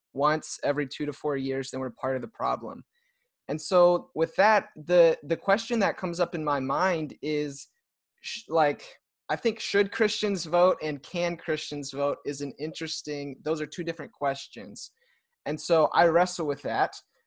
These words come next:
Um, I have some Anabaptist leanings and tendencies and some convictions there. Um, and I often feel like, I mean, you, you said it nicely, voting can be kind of a, a cop-out.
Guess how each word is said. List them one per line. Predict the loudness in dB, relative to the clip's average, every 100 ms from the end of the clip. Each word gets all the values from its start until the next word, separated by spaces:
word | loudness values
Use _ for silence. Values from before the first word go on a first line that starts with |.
| _
Um, | -2 0 0
I | -2 -2
have | 2 2 0
some | -6 -4 -4 -6
Anabaptist | -4 -2 2 4 4 2 -2 0 0 -2 -8 -12 _ -8
leanings | -4 -2 -2 -4 -6 -6
and | -6 -6
tendencies | -8 -6 -6 -8 -8 -6 -8 -12 -10
and | -8
some | -8 -10
convictions | -8 -6 -4 -4 -6 -8 -6
there. | -4 -2 -2 -6 _ _ _ _ _
Um, | 2 4 4 2 -6 _ _ _ _ -8
and | 0
I | 6
often | 6 6 2 -6
feel | 0 4
like, | 6 4 2 -12 -6
I |
mean, | -4 -4
you, | -6 -6
you | -6
said | -2 0
it | 0
nicely, | 0 0 -2 -6 -6
voting | 0 0 0 -2
can | -4 -6
be | -6
kind | -6 -4 -4
of | -2
a, | 0 0 -2
a | -6
cop-out. | -4 0 4 6 6 6